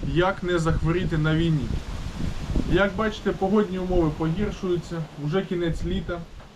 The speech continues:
тому я вважаю, ця тема важлива. В деяких випадках вона важливіша, ніж навчитись стріляти, тому що ви стикнетеся з хворобами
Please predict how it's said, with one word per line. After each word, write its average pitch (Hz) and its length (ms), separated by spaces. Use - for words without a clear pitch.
тому 180 400
я 180 200
вважаю, 170 600
ця 185 120
тема 175 320
важлива. 160 480
В 143 40
деяких 208 380
випадках 220 480
вона 185 320
важливіша, 170 720
ніж 151 400
навчитись 147 460
стріляти, 151 460
тому 175 220
що 175 180
ви 220 140
стикнетеся 180 600
з 156 60
хворобами 175 640